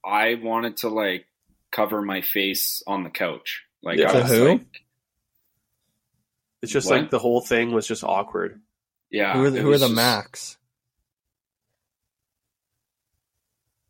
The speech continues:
Speaker 1: What?
Speaker 3: You
Speaker 2: I
Speaker 3: s-,
Speaker 2: think
Speaker 3: you
Speaker 2: he said
Speaker 3: said
Speaker 2: he wants to cover his face to the max.
Speaker 3: Oh.
Speaker 1: Yeah.
Speaker 3: You said, okay. I th-
Speaker 1: Yeah. No, it was just super awkward.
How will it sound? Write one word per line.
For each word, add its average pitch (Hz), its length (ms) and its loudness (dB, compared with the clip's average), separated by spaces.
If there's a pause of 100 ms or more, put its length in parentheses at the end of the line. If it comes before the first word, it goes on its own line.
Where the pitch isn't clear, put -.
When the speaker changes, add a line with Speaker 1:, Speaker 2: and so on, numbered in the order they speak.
(260)
Speaker 1:
What? 123 260 -2
Speaker 3:
You 123 40 -2
Speaker 2:
I - 0 -
Speaker 3:
s-, - 140 -6
Speaker 2:
think 123 120 -2
Speaker 3:
you 135 40 0
Speaker 2:
he 120 40 0
said 139 140 2
Speaker 3:
said 131 60 4
Speaker 2:
he 120 60 2
wants 120 220 0
to 117 100 -4
cover 113 420 0
his 107 200 -2
face 104 340 -2
to 113 120 -2
the 101 80 -4
max. 95 640 -8 (500)
Speaker 3:
Oh. 113 540 2 (640)
Speaker 1:
Yeah. 107 200 0
Speaker 3:
You 95 60 2
said, 113 340 -2
okay. 107 500 2 (1080)
I 120 100 0
th- 117 80 0
Speaker 1:
Yeah. 104 260 -2 (100)
No, 110 260 2
it 101 40 0
was 107 140 -4
just 113 240 -4
super 123 320 0
awkward. 92 460 -2